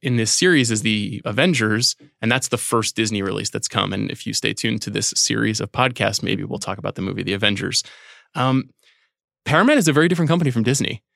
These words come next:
And I don't think of it, it is obviously a huge studio, but it is one of, it is smaller relative to Disney, Warner's. Like, it's just, it doesn't have as big of an imprint. It doesn't release as many films.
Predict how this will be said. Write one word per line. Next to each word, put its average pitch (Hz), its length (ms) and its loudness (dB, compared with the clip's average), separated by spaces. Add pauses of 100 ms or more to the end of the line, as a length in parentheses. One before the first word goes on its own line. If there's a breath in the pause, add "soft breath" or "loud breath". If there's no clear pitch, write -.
(260)
And 113 380 4
I 147 80 4
don't 190 160 2
think 226 160 2
of 180 80 2
it, 160 120 2
it 143 160 2
is 139 180 2
obviously 143 280 4
a 127 40 2
huge 143 280 -2
studio, 123 360 2
but 104 140 2
it 107 80 4
is 110 240 2
one 139 240 2
of, 139 180 2
it 147 120 2
is 147 200 2 (260)
smaller 139 760 2 (480)
relative 120 560 2
to 104 440 0
Disney, 104 460 -2
Warner's. 101 600 -2
Like, 98 140 -2
it's 127 200 0
just, 156 200 -2
it 143 120 0
doesn't 160 200 0
have 147 140 2
as 113 100 -2
big 123 200 2
of 113 60 0
an 101 80 0
imprint. 104 240 -2
It - 60 -10
doesn't 123 200 -2
release 131 240 0
as 123 80 -4
many 110 160 0
films. 151 520 2